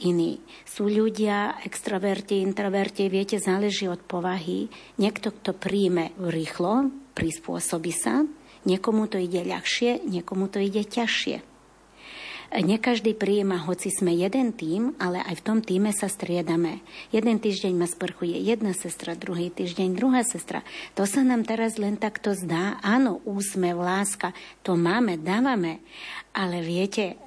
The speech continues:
predsa, keď sa ma dotýkajú, keď úplne ma idú krmiť a keď ma vyzliekajú, obliekajú, to my, ošetrovatelia,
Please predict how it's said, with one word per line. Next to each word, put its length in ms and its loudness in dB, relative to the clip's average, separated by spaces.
predsa, 640 -2
keď 160 -2
sa 160 0
ma 160 2
dotýkajú, 960 -2
keď 340 -2
úplne 400 2
ma 160 2
idú 320 -2
krmiť 640 0
a 160 -10
keď 220 -4
ma 100 2
vyzliekajú, 800 0
obliekajú, 880 -2
to 160 0
my, 320 2
ošetrovatelia, 960 -4